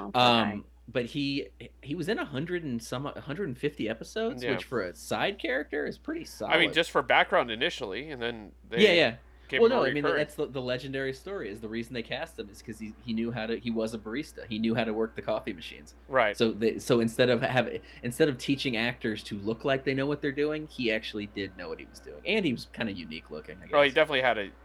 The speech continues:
Speaker 3: at the time, he was definitely unique. Like,
Speaker 2: Yeah. He was
Speaker 3: uh,
Speaker 2: a fun character.
Speaker 3: Yeah. His
Speaker 2: But yeah.
Speaker 3: crush on Rachel was always well worth it.
Speaker 2: Yeah, it's a good running joke for all ten seasons.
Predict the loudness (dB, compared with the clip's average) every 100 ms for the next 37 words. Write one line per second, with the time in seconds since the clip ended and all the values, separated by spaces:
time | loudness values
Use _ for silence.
0 | -20 -16 0 0 0 0 2 2 -2 -6
1 | -8 -6 -6 -6 -12 -12 -14 -16 -20 -20
2 | -12 -12 -4 -2 -2 -6 -14 -20 -20 -20
3 | -20 -20 -20 -20 -20 -20 -16 -6 -4 -2
4 | -2 -2 0 -2 -2 -6 -10 -10 -16 -12
5 | -12 -12 -20 -20 -20 -20 -20 -20 -20 -20
6 | -8 -4 -2 0 4 4 6 4 2 -2
7 | 0 -2 -2 -2 -2 -4 -8 -18 -20 -20
8 | -20 -20 -8 -8 -6 -10 -10 -12 -14 -20
9 | -20 -20 -20 -20 -6 -2 0 -2 -6 -12
10 | -8 2 4 4 4 4 2 2 0 -2
11 | -4 -2 2 2 2 -2 -4 -6 -6 -8
12 | -12